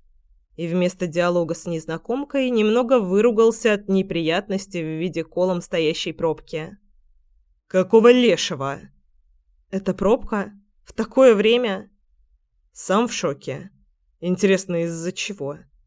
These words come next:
Попытка сдать назад и попробовать поехать другим маршрутом провалилась тут же. Нас заблокировали, вынудив стоять вместе с остальными несчастными автомобилистами в мертвой пробке.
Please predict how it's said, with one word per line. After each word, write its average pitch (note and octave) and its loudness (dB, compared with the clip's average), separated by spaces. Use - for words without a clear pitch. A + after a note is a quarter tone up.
Попытка C#4 0
сдать G#3+ 0
назад A#3 2
и F#3 2
попробовать G3 0
поехать G#3 0
другим F#3 -4
маршрутом E3 -4
провалилась G3+ 2
тут D3+ -8
же. - -10
Нас G3+ 0
заблокировали, G#3 -2
вынудив F#3 2
стоять F#3+ -2
вместе F3+ -4
с - -12
остальными F#3 0
несчастными F3 -4
автомобилистами E3 -4
в D3+ -8
мертвой F3 -4
пробке. D#3+ -8